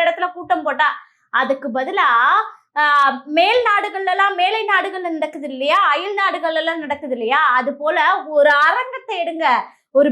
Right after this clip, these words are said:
மிகப்பெரிய அரங்கம். அங்க வந்து பாத்தீங்கன்னா எவ்வளவு பார்வையாளர்கள்லாம், லட்சக்கணக்கான பார்வையாளர்கள் கூடக்கூடிய வகையில ஒரு பெ-, மிகப்பெரிய மைதானமா எடுங்க, ஒரு அரசியல் மேடை அமைங்க, எல்லா கட்சி சார்ந்தும்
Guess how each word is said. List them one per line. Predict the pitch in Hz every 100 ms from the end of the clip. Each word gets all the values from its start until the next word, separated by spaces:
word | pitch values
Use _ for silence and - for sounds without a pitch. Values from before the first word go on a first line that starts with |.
| 285
மிகப்பெரிய | 302 339 370 403 466 403 359
அரங்கம். | 381 440 349 254 _ _ 311
அங்க | 359 349
வந்து | 359 466 453
பாத்தீங்கன்னா | 370 427 415 370
எவ்வளவு | 349 440 427 403
பார்வையாளர்கள்லாம், | 359 381 415 415 381 359 320 320 370 415
லட்சக்கணக்கான | 320 427 370 339 339 320 311 311
பார்வையாளர்கள் | 320 381 403 370 349 339 330
கூடக்கூடிய | 415 427 381 370 339 320
வகையில | 311 349 415 403
ஒரு | 349 -
பெ-, | 330 330 349 339
மிகப்பெரிய | 392 403 403 440 403
மைதானமா | 370 440 440 415 392 403
எடுங்க, | 392 359 320 247 - _ _ 311
ஒரு | 339 349 339
அரசியல் | 466 508 427 453 359 349
மேடை | 403 466 453 381
அமைங்க, | 370 415 403 285 233 202 -
எல்லா | - 466 427 415
கட்சி | 370 466 466
சார்ந்தும் | 403 381 415